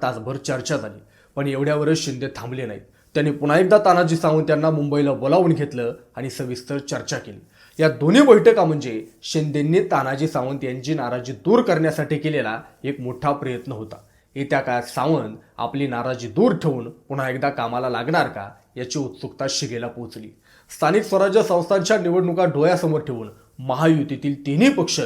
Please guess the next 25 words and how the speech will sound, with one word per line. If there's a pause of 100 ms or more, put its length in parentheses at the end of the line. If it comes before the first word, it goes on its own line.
(340)
आपापल्या
नेत्यांना
बळ
देण्याचं
काम
करत
आहेत. (500)
राजकारणात
भेटी
झाल्या
की
लगेच
बाहेर
अफवा
पसरतात. (440)
कुणी
म्हणतं (320)
सावंतांना
पुन्हा
मंत्रिपद
मिळेल, (420)
कुणी
म्हणतं
"नाही
राव,